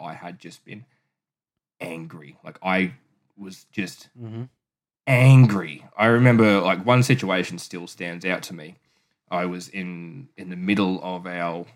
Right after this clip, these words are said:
Speaker 1: uh, what did we call it? It was form class. So that was, like, our, <sighs> uh, like,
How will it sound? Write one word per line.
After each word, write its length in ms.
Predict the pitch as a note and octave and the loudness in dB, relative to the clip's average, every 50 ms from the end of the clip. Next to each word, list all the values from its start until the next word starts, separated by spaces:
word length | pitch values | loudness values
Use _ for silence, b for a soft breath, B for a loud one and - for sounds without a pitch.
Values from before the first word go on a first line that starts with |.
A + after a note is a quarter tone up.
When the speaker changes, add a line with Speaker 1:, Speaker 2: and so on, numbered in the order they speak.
| - _ _ | -20 _ _
Speaker 1:
uh, 220 | F2+ F2+ E2+ E2+ | -14 -14 -14 -14
what 180 | F2 F#2+ C3+ D3+ | -6 -6 -4 -4
did 120 | F3+ F3 | -2 -2
we 80 | E3 B2+ | -4 -4
call 380 | - - - F2+ F2+ F2 E2 D#2+ | -6 -8 -14 -14 -14 -14 -14 -16
it? 60 | - - | -16 -6
It 60 | A2 | -6
was 100 | G#2+ G#2 - | -6 -6 -6
form 540 | - C3 - B2 B2 A#2+ A#2+ B2 B2+ A#2+ | -10 -4 0 2 4 4 4 4 4 2
class. 640 | G#2+ - - F#2 D#2+ - - - - - - - - _ _ _ _ _ _ | 0 -2 -4 -4 -4 -4 -6 -12 -14 -16 -18 -20 -20 _ _ _ _ _ _
So 140 | _ - G2+ | _ -4 0
that 180 | F#2+ A2 G#2+ A2+ | 2 2 2 2
was, 120 | A2 F#2+ | 0 0
like, 220 | G2+ F#2+ F2 - | 0 -2 -2 -2
our, 400 | F#2 F2 F2 E2+ E2+ E2 D#2+ - - _ _ _ _ _ _ _ _ _ _ _ _ _ _ _ _ _ _ _ _ _ _ _ _ _ _ _ | -4 -2 -2 -2 -2 -4 -6 -10 -16 _ _ _ _ _ _ _ _ _ _ _ _ _ _ _ _ _ _ _ _ _ _ _ _ _ _ _
<sighs> 60 | B B B B B B B B B B _ _ _ | B B B B B B B B B B _ _ _
uh, 420 | - D#2+ F2+ - - - - - - - | -20 -20 -18 -16 -16 -16 -16 -16 -16 -4
like, 240 | - G#2+ G2 E2+ C#2 | -2 -2 -2 -2 -4